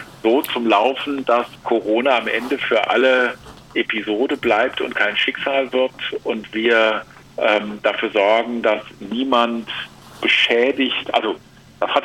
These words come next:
viele beeinträchtigt, aber dass wir am Ende die ganze Stadt wieder zum Laufen kriegen,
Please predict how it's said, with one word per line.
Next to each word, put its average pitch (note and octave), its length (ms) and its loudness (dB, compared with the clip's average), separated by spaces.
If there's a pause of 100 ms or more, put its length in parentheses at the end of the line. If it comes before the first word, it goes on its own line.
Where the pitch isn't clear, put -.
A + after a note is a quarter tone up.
viele B2+ 140 0
beeinträchtigt, C#3+ 760 0
aber A#2 180 0
dass A#2 200 -2
wir A#2+ 240 4
am A2+ 120 -4
Ende C3 520 0 (280)
die - 40 -16
ganze A#2 260 -2
Stadt - 260 -2
wieder A#2 200 -2
zum A2 120 -6
Laufen A2 360 0
kriegen, B2 300 -4